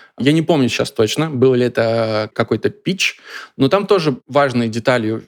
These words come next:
дела являлось то, что автор показывал братьям Даффер свою работу. Как раз про некий небольшой город, который является сосредоточением какой-то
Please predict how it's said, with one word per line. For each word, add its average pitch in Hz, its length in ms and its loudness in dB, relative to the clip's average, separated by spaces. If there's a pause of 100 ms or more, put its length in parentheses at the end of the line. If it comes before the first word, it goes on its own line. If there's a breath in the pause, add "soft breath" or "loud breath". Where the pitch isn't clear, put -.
дела 175 320 2
являлось 120 440 0
то, 180 120 0
что - 380 -4
автор 123 380 -2
показывал 113 520 -4
братьям 107 480 -4
Даффер 131 440 -2 (400 soft breath)
свою 131 340 0
работу. 117 400 -4 (540 soft breath)
Как - 180 -4
раз 110 160 0
про 95 420 -4
некий 165 320 -4
небольшой 175 400 -2
город, 147 420 0
который - 240 -2
является 151 300 -2
сосредоточением 139 680 -4
какой-то 143 420 0